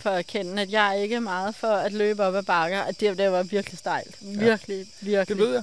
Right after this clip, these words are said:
Speaker 1: stejlt.
Speaker 2: Ja, fordi jeg løb
Speaker 1: Men
Speaker 2: jo
Speaker 1: det kan
Speaker 2: selv
Speaker 1: du
Speaker 2: op
Speaker 1: bare,
Speaker 2: ad
Speaker 1: det
Speaker 2: den.
Speaker 1: der. Du kan, du er god til at løbe op ad bakker, og du er virkelig god til at løbe i varme.
Speaker 2: Ja.
Speaker 1: Og jeg er ikke god til at løbe i varme, og jeg er ikke god til at løbe op ad bakke. Til gengæld var jeg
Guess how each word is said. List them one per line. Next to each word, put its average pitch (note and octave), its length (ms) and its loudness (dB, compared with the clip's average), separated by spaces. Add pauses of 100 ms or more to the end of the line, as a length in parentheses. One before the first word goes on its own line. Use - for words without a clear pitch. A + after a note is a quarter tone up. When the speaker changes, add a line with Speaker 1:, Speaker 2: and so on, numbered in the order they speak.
Speaker 1:
stejlt. F#3 400 2
Speaker 2:
Ja, - 160 -18
fordi F3+ 240 -2
jeg F#3+ 100 2
løb F3+ 280 2
Speaker 1:
Men A#3 100 6
Speaker 2:
jo F3+ 80 4
Speaker 1:
det C#4 140 4
kan C#4+ 140 4
Speaker 2:
selv C#4 100 6
Speaker 1:
du C#4+ 40 2
Speaker 2:
op C4 60 -2
Speaker 1:
bare, A3+ 260 4
Speaker 2:
ad - 60 2
Speaker 1:
det C4 60 0
Speaker 2:
den. C#4+ 40 2
Speaker 1:
der. A#3+ 160 2
Du C#4 80 -6
kan, C#4 180 0
du C#4 120 -6
er B3+ 320 2
god C4+ 200 0
til - 120 0
at B3 120 2
løbe A3+ 220 6
op B3 180 2
ad C#4 80 4
bakker, A#3 400 2
og A#3+ 60 2
du A#3 60 2
er A3+ 40 -6
virkelig B3 240 0
god A3+ 180 0
til B3+ 100 -6
at A#3 60 0
løbe G#3 260 0
i A3 60 -2
varme. F#3 420 2 (140)
Speaker 2:
Ja. A2+ 80 -4 (100)
Speaker 1:
Og A3 160 2
jeg A3+ 160 4
er A#3 40 2
ikke A3+ 140 -2
god A#3 160 0
til B3+ 100 -2
at A#3 60 2
løbe G#3 240 0
i F#3+ 80 -2
varme, A#3 340 -2
og C4 80 -2
jeg A3+ 100 0
er G#3+ 40 2
ikke G#3+ 140 -2
god G3 180 -2
til A#3 140 -6
at A3+ 60 -2
løbe G3+ 220 -2
op F#3+ 140 2
ad G3+ 100 0
bakke. F3+ 280 -2
Til - 180 -14
gengæld C4 380 0
var G#3 200 0
jeg G3+ 100 -2